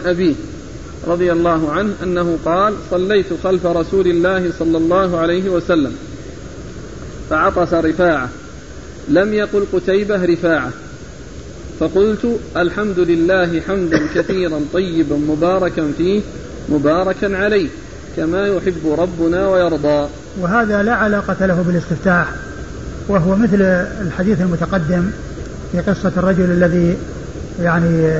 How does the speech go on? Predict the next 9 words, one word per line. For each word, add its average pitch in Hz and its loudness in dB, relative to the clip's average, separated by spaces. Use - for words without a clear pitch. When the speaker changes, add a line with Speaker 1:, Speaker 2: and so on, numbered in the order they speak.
Speaker 2:
آه، 170 0
قال 185 4
بعد 175 4
الركوع: 175 4
"اللهم 180 0
رب، 185 0
آه، 180 -2
الحمد 185 -2
لله، 175 2